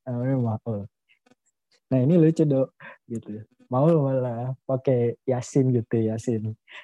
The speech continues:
Yasin buat, eh, pelantikan gitu, pas pelantikan itu ya. Ya nggak apa-apa sih, karena kan emang di situ juga ada ayat-ayat Al-Quran yang emang ada di Al-Quran juga gitu.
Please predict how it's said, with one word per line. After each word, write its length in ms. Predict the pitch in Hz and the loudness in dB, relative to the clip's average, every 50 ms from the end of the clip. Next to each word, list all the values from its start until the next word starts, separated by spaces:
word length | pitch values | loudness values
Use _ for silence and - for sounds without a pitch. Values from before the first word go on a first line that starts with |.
| _ _ _ | _ _ _
Yasin 400 | - 127 131 131 - 143 135 151 | 2 2 2 2 2 2 2 4
buat, 400 | 135 135 127 135 131 131 131 131 - _ _ _ _ _ _ _ _ _ - | 4 4 4 4 4 2 2 0 -4 _ _ _ _ _ _ _ _ _ 0
eh, 340 | 135 131 131 131 131 135 131 131 139 - _ _ _ _ _ _ _ _ | 2 4 4 4 4 4 2 0 -4 -8 _ _ _ _ _ _ _ _
pelantikan 560 | - 143 139 143 147 - - - - 160 147 143 135 | -2 -2 0 0 -2 -4 -6 -4 -4 -2 -2 0 0
gitu, 240 | 127 120 131 127 120 - | 0 0 0 -2 -4 -6
pas 160 | _ - 123 | _ -8 -8
pelantikan 640 | 123 - 151 131 120 120 120 127 120 - 113 117 120 | -6 -4 -4 -2 -2 -2 -2 -4 -4 -4 -6 -6 -8
itu 320 | 120 - - - - 95 104 | -8 -8 -10 -10 -10 -10 -8
ya. 240 | 101 - - - - _ _ - _ _ _ _ _ _ _ 127 | -10 -10 -12 -14 -18 _ _ -20 _ _ _ _ _ _ _ -4
Ya 160 | 127 127 131 | -2 0 2
nggak 120 | 127 123 | 4 4
apa-apa 200 | 131 143 156 175 | 6 6 4 4
sih, 240 | 165 - 165 143 139 | 2 2 2 2 4
karena 240 | 139 131 127 139 131 | 2 2 2 2 2
kan 160 | 160 160 160 160 156 | 2 2 2 2 2
emang 240 | 139 131 131 131 | 2 0 0 0
di 160 | 131 127 127 127 | 0 0 0 0
situ 320 | 147 135 127 147 147 139 | -2 -2 0 0 2 4
juga 240 | 147 151 151 143 - - | 4 4 4 2 -2 -6
ada 240 | 123 123 120 113 - | -4 -4 -4 -4 -2
ayat-ayat 480 | 117 117 117 117 - 117 117 117 117 113 | -2 -2 -2 -2 -4 -4 -4 -4 -4 -4
Al-Quran 880 | - 117 117 113 120 117 113 113 - _ - 139 143 143 143 147 143 | -4 -4 -4 -4 -4 -4 -4 -4 -6 _ -2 0 0 2 0 0 -2
yang 240 | 131 113 113 117 117 | -2 -4 -4 -4 -4
emang 400 | 123 131 135 139 139 143 156 147 - _ _ _ _ _ _ _ _ _ | -4 -2 -2 -4 -4 -6 -8 -10 -12 _ _ _ _ _ _ _ _ _
ada 240 | - 123 117 120 120 | -6 -2 0 2 2
di 80 | 117 117 | 2 2
Al-Quran 480 | 117 117 120 117 127 117 117 117 120 | 0 0 -2 -2 -2 -2 -2 -2 0
juga 320 | 123 123 131 139 143 143 127 | 2 2 4 4 4 4 2
gitu. 480 | 117 117 113 113 - 117 117 120 131 | 2 2 0 -2 -4 -6 -6 -6 -10